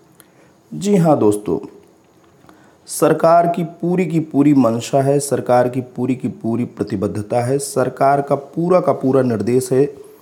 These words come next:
कि दोस्तों, शिक्षक प्रेरणा ऐप को डाउनलोड करें और प्रेरणा ऐप के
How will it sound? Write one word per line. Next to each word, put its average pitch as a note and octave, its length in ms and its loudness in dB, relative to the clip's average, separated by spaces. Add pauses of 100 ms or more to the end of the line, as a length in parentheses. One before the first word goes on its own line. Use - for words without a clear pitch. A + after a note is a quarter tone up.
(300)
कि C#3+ 100 2
दोस्तों, C3+ 600 2
शिक्षक - 560 -2
प्रेरणा B2+ 360 0 (160)
ऐप A#2+ 380 0
को B2+ 400 2
डाउनलोड G2 640 0
करें F#3 320 0 (920)
और F#3+ 180 2 (160)
प्रेरणा F3 720 4
ऐप D3 440 2
के D#3+ 80 2